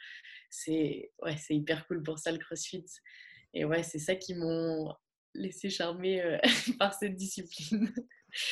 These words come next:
Puis ouais, aussi la possibilité de, de faire des compètes plus facilement, euh, que ce soit beaucoup plus accessible. Euh, ouais, tout ça, ça m'a beaucoup attirée.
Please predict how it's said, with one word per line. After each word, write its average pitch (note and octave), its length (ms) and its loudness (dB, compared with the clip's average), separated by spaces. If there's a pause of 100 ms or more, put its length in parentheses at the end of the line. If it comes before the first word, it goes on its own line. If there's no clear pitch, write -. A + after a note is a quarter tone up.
(220)
Puis F3+ 100 -4
ouais, F#3+ 220 8
aussi F3+ 280 2
la F3 100 10
possibilité F3+ 560 4
de, E3 160 0
de E3 200 8 (420)
faire E3+ 180 8
des E3 100 8
compètes D#3 400 6
plus F#3+ 160 2
facilement, G3 880 10
euh, E3 180 6
que D#3+ 120 -6
ce - 120 -4
soit D3+ 180 4 (140)
beaucoup F3 320 -2
plus F3+ 200 0
accessible. F#3+ 840 4 (100)
Euh, D3+ 360 2 (240)
ouais, D#3+ 220 4 (540)
tout G3+ 100 2
ça, G3 180 6
ça F#3+ 120 4
m'a D#3+ 160 6
beaucoup D#3 440 0
attirée. E3+ 380 4